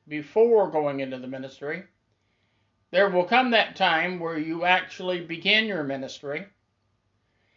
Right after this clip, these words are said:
and at that point, the ministry will be your only focus, as a general rule. Now,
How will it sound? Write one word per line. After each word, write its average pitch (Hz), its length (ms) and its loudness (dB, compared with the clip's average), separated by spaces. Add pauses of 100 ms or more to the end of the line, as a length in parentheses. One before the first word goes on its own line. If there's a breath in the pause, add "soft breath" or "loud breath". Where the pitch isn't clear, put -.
(200)
and 180 160 4
at 175 140 2
that 202 280 4
point, 190 400 0
the 156 100 -6
ministry 190 640 -2
will 165 240 -8
be 156 160 -6
your 147 240 -4
only 135 240 -6
focus, - 760 -6 (360)
as 147 160 -6
a 147 80 -4
general 143 400 -2
rule. 175 400 0 (800)
Now, 143 400 0